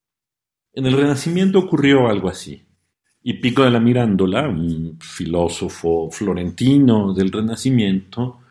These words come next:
propondría un debate a los teólogos y filósofos de su era sobre novecientas tesis. Escuchemos cuál fue la respuesta.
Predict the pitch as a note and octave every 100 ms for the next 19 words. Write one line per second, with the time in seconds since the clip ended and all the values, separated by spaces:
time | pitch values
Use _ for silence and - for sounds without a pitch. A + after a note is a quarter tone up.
0 | _ _ _ _ C3+ B2+ C3+ C#3 D#3 F#3+
1 | F3+ E3 D#3 C#3+ B2 A2 A#2+ A#2+ A#2+ B2
2 | B2 _ _ _ _ _ D#2+ D#2 - G#2+
3 | B2 B2+ A#2 A#2 A#2 G#2 F#2+ G#2 G#2+ F#2+
4 | G2 - D#2+ - - _ _ F2+ A2+ A2+
5 | G2+ G2 F2+ G2+ - _ _ _ _ _
6 | - - B2+ B2 A2+ G2 F#2 G2+ E2+ E2
7 | E2 - - - - - - - _ _
8 | _ _ _ _ _ B2 - B2+ D3 D3+
9 | D#3 - A#2 - - G2 E2+ F2 - D#2
10 | - - - - -